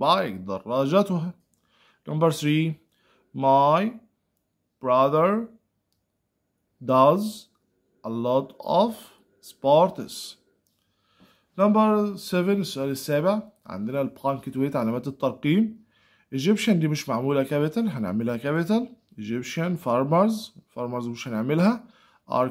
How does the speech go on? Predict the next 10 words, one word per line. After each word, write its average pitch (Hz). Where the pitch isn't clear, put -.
clever، 156
دي 131
أكيد 120
جملة 131
بنحط 131
في 127
الآخر 120
فول 107
ستوب 135
بنقطة. 95